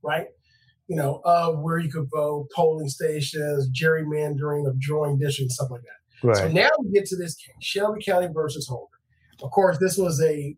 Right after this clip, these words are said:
Speaker 1: major case. It changed the landscape of what,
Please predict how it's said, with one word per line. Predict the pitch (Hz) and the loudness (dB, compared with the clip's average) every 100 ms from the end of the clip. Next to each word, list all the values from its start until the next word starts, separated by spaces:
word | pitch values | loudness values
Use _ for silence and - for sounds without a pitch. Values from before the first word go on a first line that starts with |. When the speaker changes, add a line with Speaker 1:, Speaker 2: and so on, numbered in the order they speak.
| 156 | -8
Speaker 1:
major | 147 196 214 220 202 | 0 2 2 0 -6
case. | - 160 135 135 | -6 -6 -6 -6
It | 135 | -4
changed | - 190 175 160 143 | -2 0 0 -2 -4
the | |
landscape | 143 165 202 202 - 170 151 | 0 4 4 2 -6 -6 -6
of | 139 | -4
what, | 156 | -2